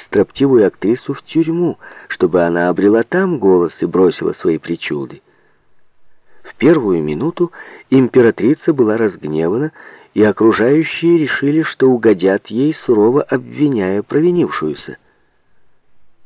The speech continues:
Но Мария Терезия, допускавшая иногда преступления, когда они могли принести ей выгоду, не любила причинять ненужных страданий. «Кауниц», —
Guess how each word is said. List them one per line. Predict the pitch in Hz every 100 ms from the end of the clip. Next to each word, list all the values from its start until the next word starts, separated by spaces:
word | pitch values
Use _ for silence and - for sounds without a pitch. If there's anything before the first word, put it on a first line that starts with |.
| - - - - -
Но | 98
Мария | 120 123 131 160 156
Терезия, | 151 127 139 151 131 143 131
допускавшая | 110 - 95 - 135 147 - 135
иногда | 113 101 104 127
преступления, | 113 - - - 90 120 139 135 135 - _ _ -
когда | 98 92 110
они | 120 131 135
могли | 135 120 139
принести | 135 123 117 104 - 123
ей | 117 110
выгоду, | 85 101 120 139 160 - - - -
не | 120
любила | 131 127 98 110 120 131
причинять | 143 143 - 143 151 147
ненужных | 127 131 123 113 107 98 127 -
страданий. | - 131 120 98 80 73 67 _ - - - _ _ _
«Кауниц», — | - 135 120 95 92 92